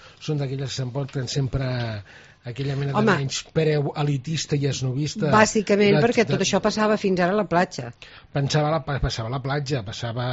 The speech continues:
Speaker 1: des de Blanes a Vilaseca.
Speaker 2: Ja.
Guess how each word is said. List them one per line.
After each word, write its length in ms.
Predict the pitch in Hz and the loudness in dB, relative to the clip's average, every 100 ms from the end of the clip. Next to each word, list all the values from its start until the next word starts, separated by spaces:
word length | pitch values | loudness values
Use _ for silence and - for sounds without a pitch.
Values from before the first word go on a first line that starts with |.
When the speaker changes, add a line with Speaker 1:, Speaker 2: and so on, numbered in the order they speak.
| 123 120 120 113 110 101 | -4 -4 -6 -6 -8 -6
Speaker 1:
des 200 | 120 123 | -6 -6
de 80 | |
Blanes 680 | 110 120 127 151 180 151 127 | -6 -4 -2 -2 -2 -4 -6
a 520 | 131 113 110 107 107 104 | -6 -6 -8 -10 -12 -12
Vilaseca. 600 | 101 104 101 139 127 98 - - 135 | -10 -10 -8 -8 -6 -10 -12 -16 -8
Speaker 2:
Ja. 240 | 147 147 | -4 -4